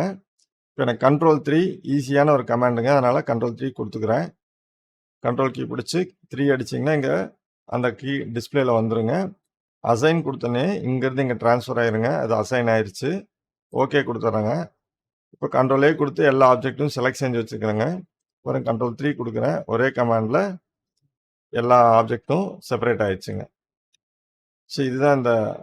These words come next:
ஷார்ட்கட் கீ கிரியேட் பண்ற முறைங்க. இப்ப வேற ஒரு எக்ஸாம்பிள் பார்க்கலாங்க. இந்த டிசைன்ல இருக்கிற எல்லா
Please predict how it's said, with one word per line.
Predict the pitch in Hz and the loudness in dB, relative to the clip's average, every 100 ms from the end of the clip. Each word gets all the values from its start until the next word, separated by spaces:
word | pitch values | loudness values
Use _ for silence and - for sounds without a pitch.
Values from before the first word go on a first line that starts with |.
| - | -6
ஷார்ட்கட் | 131 120 131 117 - | -2 -2 -4 -8 -6
கீ | 123 117 | -8 -8
கிரியேட் | - 127 - | -4 -4 -2
பண்ற | 117 107 104 | -2 0 0
முறைங்க. | 107 110 113 185 - _ _ _ _ | 0 0 0 -2 -8 _ _ _ _
இப்ப | - 113 | -8 2
வேற | 127 151 151 | 4 6 6
ஒரு | 135 123 | 4 0
எக்ஸாம்பிள் | 110 127 120 113 | 2 2 0 0
பார்க்கலாங்க. | 110 107 104 104 147 190 _ _ - | 0 0 0 0 0 -2 _ _ -6
இந்த | 123 120 | -4 0
டிசைன்ல | 135 175 190 170 127 | 2 2 2 2 0
இருக்கிற | 127 127 175 175 - | 2 2 2 -2 -2
எல்லா | 123 156 | 4 4